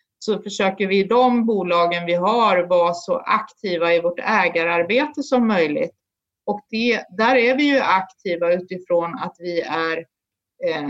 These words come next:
stora ägare världen över och, eh, utnyttjar den möjligheten vi har. Och här är det ju också viktigt att säga att, eh, beroende på vilken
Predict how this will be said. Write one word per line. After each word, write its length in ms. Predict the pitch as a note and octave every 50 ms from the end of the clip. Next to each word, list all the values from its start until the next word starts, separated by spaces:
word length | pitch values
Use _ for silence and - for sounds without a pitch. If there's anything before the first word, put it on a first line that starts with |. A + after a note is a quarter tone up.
| B2+ -
stora 560 | - - - - C4 B3 G#3 G3+ G3+ G3+ -
ägare 480 | - G3 F#3+ F#3+ F#3+ F3+ F#3 F#3 F#3 F3
världen 460 | F3 F3 E3+ E3+ E3+ E3+ E3+ F3 D#3+
över 680 | E3 G3 A#3 A#3+ B3 B3 A#3+ A#3+ A#3 A#3 A3+ A3+ A3+ - _ _ _
och, 300 | - F3+ F3 F3 - - _ _ _ _ _ _ _ -
eh, 580 | F3 F3 F3 F3 F3 F3 F3 F3+ F3+ F3+ F#3 B3+ B3 -
utnyttjar 1000 | - A3 G3+ F3 E3 - _ - F#3 F#3 F3+ F3+ - _ - F3+ F3 F3 F3 F3 - -
den 260 | A3 A#3 B3+ B3+ B3+
möjligheten 720 | C4 B3 A3 F#3+ F3+ F3 F3 F3+ F3 F3 - - F#3 F#3
vi 240 | F3+ A#3 C4 C#4 C#4+
har. 480 | B3+ G3+ F3 E3+ D#3+ - - - - - _ _ _ _ _ _ _
Och 180 | - G3+ - _ _ _ _ _ _ _ _ - G3
här 120 | G#3+ A3+
är 80 | C4 C4+
det 80 | C4
ju 80 | C4 B3
också 440 | G#3+ G3+ G3 G3 - - G3+ F#3+ F#3
viktigt 520 | G3 G3 G3 - _ _ - F#3 F3+ -
att 80 | F#3+ F#3+
säga 420 | - G3+ F#3+ F3+ F3 F3 F3 F3
att, 180 | F3 F3 - - _ _ _ _ _ _ _ F3
eh, 240 | F3 F3 F3 F3 E3+
beroende 580 | F3 G#3+ G3+ A3 A#3 A#3+ C4 C4+ C4 B3+ C4+ B3+
på 240 | - - G#3 F#3 F3
vilken 420 | F#3+ F#3 F3 F3 - - F3+ F3+